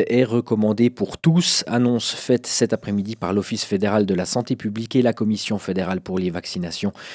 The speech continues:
Jusqu'à maintenant, cette recommandation s'adressait aux soixante-cinq ans et plus. En permettant à l'ensemble de la population de bénéficier de cette dose de rappel, l'O F S P et la C F V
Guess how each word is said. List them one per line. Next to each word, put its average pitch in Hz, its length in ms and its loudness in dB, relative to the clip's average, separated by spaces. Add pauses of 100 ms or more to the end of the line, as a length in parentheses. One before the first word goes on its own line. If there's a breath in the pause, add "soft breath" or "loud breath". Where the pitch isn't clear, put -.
(200 loud breath)
Jusqu'à 92 300 -6
maintenant, 98 420 -2
cette - 320 -10
recommandation 95 840 -2
s'adressait 87 500 -4
aux 95 60 -2
soixante-cinq 98 580 -6
ans 101 80 0
et 87 80 -2
plus. - 300 -2 (380 loud breath)
En 92 60 -6
permettant 98 520 0
à 95 60 2
l'ensemble 98 580 2
de 95 100 2
la 90 120 2
population 98 520 -2
de 95 100 0
bénéficier 110 640 2
de - 60 -10
cette 90 140 -2
dose 98 180 -2
de 90 80 -2
rappel, 113 400 4
l'O 135 180 8
F - 120 0
S - 160 -2
P 127 440 4
et 151 160 2
la 135 160 2
C 117 280 0
F 98 40 -4
V 117 240 2